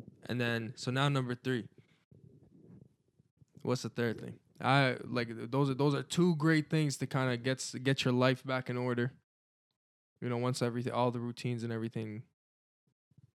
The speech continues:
clicks back into place. I think number three, in my opinion, is, oh, it's, it's too broad. I was gonna say mindset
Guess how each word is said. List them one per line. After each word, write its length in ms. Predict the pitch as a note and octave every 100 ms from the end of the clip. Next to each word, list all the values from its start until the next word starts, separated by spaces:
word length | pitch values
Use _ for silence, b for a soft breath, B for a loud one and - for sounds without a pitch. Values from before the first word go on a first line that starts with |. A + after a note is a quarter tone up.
| _ _ _ - -
clicks 200 | - B2
back 200 | - A#2
into 120 | A#2 A2+
place. 320 | A#2+ A#2 - _ -
I 100 | C#3+
think 140 | D3+
number 220 | D3 C#3+
three, 400 | C3 D3 C#3+ C3 -
in 80 | -
my 180 | B2 C3+
opinion, 420 | C3+ B2 A#2+ A2 B2+ b b -
is, 540 | A#2 A#2 A#2 A2+ - - _ _ _ _ _ _ _ _ _ - -
oh, 60 | B2
it's, 200 | B2 B2+
it's 180 | C3
too 160 | - D#3
broad. 380 | C3 B2 B2+ A2+ -
I 80 | -
was 120 | D3+
gonna 140 | D#3+ E3
say 180 | E3+ D3
mindset 640 | C#3 C#3+ D3+ - D#3+ D3+